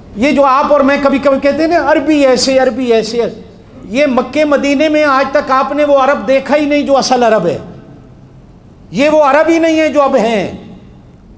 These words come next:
अरब आज भी अरब है, मेहमान नवाज, मुवहिद, नमाजी, बड़े छोटे की इज्जत करने वाला।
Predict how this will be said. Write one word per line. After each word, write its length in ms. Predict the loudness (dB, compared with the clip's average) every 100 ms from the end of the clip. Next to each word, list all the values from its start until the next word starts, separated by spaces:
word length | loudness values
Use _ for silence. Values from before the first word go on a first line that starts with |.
| -20 -20 -20 -20 -20 -20 -20 -20 -20 -20 -20 -8 -2
अरब 260 | 0 0
आज 360 | 2 2 0 -2
भी 200 | 0 0
अरब 240 | 2 0
है, 200 | -2 -4 -8 -12 -18 -20 -20 -20 -16 -4
मेहमान 520 | -2 0 0 0 0
नवाज, 500 | 0 2 2 2 -2 -8 -18 -20 -20 -20 -16 -4
मुवहिद, 600 | 0 0 0 -2 -4 -8 -18 -20 -20 -20 -12
नमाजी, 560 | -4 0 0 0 -2 -6 -8 -14 -20 -20 -12 -4
बड़े 200 | 0 -2
छोटे 440 | -2 -4 -2 -4
की 160 | -6 -10
इज्जत 300 | -6 -8 -4
करने 280 | -6 -4 -2
वाला। 280 | -2 -2